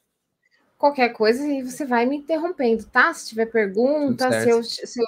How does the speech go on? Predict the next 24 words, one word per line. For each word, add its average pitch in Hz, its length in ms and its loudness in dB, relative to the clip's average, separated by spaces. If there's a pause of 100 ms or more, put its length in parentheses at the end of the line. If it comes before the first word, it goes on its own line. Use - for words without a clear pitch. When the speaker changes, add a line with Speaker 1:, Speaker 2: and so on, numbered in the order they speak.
Speaker 1:
estiver 220 420 0
estourando 220 580 2
o - 20 -8
tempo 220 340 -2
aqui, 233 300 -6
porque 247 260 -4
eu 220 520 2
me 226 160 0
empolgo 240 500 4
com 240 120 -6
as 226 120 -2
opções 262 640 0
e 285 80 2
aí 254 180 4
quando 269 220 -4
eu 269 100 -2
vejo, 254 400 0
já 254 140 -8
tô 254 280 -10
há 226 220 2
horas 220 460 0
falando 294 400 -6
do 269 80 -2
assunto. 220 380 -4